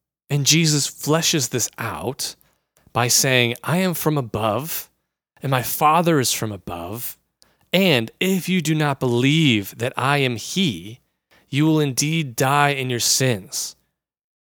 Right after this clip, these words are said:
Now, the interesting part about that statement is there isn't a lot of specifics to it, but it's very much implied. He being the Christ, he being the prophesied one from God.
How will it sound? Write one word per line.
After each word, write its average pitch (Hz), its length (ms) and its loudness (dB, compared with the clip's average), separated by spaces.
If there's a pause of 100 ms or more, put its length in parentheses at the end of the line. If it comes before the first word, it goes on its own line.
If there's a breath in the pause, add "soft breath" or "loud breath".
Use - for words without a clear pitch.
(120)
Now, 160 80 2
the 185 80 0
interesting 214 480 -2
part 156 200 2
about 127 200 2
that 110 160 -2
statement 113 500 0
is 101 280 -4
there 139 220 0
isn't 175 280 0
a 127 80 -2
lot 123 260 2
of 117 60 -2
specifics - 580 -2
to 220 160 2
it, 196 140 0
but 123 80 -2
it's 117 100 -2
very 120 320 -8
much - 200 -4
implied. 175 760 -4 (840)
He 113 720 0
being 135 260 2
the 120 60 2
Christ, - 680 -6 (720)
he 135 560 0
being 156 300 4
the 131 80 -2
prophesied 151 840 0
one 117 380 2
from 104 220 -10
God. - 500 -12